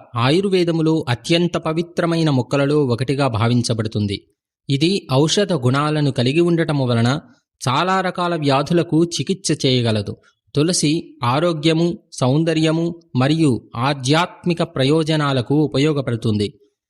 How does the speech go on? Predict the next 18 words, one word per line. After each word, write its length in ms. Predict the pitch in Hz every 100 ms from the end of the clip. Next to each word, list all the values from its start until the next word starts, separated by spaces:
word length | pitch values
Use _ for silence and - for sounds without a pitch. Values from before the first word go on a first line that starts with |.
| _ _ _
తులసి 320 | 190 214 220
మొక్క 240 | 190 147 156
యొక్క 260 | 139 -
ఉపయోగాలను 680 | 139 131 151 151 139 123 147
ఇప్పుడు 300 | 143 - 127 123
చూద్దాము. 420 | 110 110 107 - _ _ _ _ -
శ్వాసకోశ 720 | - 135 143 165 170 156 151
సమస్యలకు 800 | 131 131 123 147 123 - 135 - _ _ -
చికిత్స 520 | 160 196 - 175 -
చేయడంలో 500 | 139 135 127 123 143
తులసి 340 | 147 131 147 151
మొక్క 300 | 120 - 127
బాగా 320 | 113 117 131
ఉపయోగపడుతుంది. 840 | 117 120 113 110 110 107 104 - _ _ _ _
తులసి 600 | 175 202 202 170 185 - -
శ్వాసకోశ 640 | - 143 185 208 202 202
సమస్యల 500 | 190 165 160 - 156
యొక్క 180 | 151 147